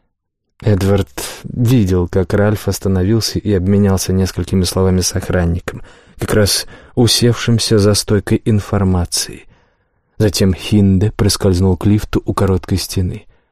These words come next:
Хинде держался позади стеллажей, чтобы выглядело так, будто он ищет какую-то книгу. Но охранник внизу никогда не обращал на него внимания. После четырнадцати лет без малейшего инцидента они перестали волноваться.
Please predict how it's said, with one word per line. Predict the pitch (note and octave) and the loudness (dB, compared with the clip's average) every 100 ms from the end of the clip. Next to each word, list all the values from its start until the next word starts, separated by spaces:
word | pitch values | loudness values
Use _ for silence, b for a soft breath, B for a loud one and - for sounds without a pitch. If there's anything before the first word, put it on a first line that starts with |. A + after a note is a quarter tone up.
| _ _ _ _ | _ _ _ _
Хинде | - A2 F#2+ | -2 2 2
держался | F#2+ G2 F#2 F2+ - | 2 2 2 0 -2
позади | - F#2+ F2+ F2+ | -2 0 0 -2
стеллажей, | - F#2+ F#2 G#2 | -2 0 0 0
чтобы | G#2 - F#2+ | -2 -2 0
выглядело | F#2+ F#2 F#2+ F#2 | 0 2 2 0
так, | - A2 | 0 -2
будто | G#2+ - - | -2 -2 0
он | G#2 | 0
ищет | - B2 - A#2+ - | 0 -4 -6 -10 -6
какую-то | A2+ - A#2 - | -8 -4 -4 -4
книгу. | - G2+ F#2 E2+ E2+ - b b b b b b b | -4 -2 0 0 -4 -8 b b b b b b b
Но | G#2+ | 2
охранник | G#2+ - G#2+ G2+ | 2 2 2 2
внизу | A2 G#2 | 2 4
никогда | G#2+ G2 G2 G2+ | 2 2 2 2
не | G2 | 2
обращал | F#2 F#2 - F2+ | 2 0 0 0
на | |
него | F2+ F2 | 0 0
внимания. | F2 F#2 E2+ F2 - _ _ _ _ _ | -2 -2 -4 -8 -16 _ _ _ _ _
После | - G2 - | -4 -2 -2
четырнадцати | F#2+ - G#2 - A2+ A2+ - A2 - | -2 -2 0 2 2 2 0 -4 -2
лет | A2+ G#2 F#2 - - | 0 2 0 -2 -4
без | G2 F#2+ | 0 2
малейшего | G2+ G2 F#2+ - F#2+ | 2 4 2 0 -2
инцидента | G2+ G#2+ F#2 F#2+ F#2 G#2+ G2 | 0 -2 -2 -2 0 0 2
они | F#2+ F#2+ | 0 0
перестали | - G2 F#2 - F#2 | 0 0 0 0 0
волноваться. | F#2 F#2+ F#2 F2+ E2+ - - | 2 2 2 -2 -4 -8 -8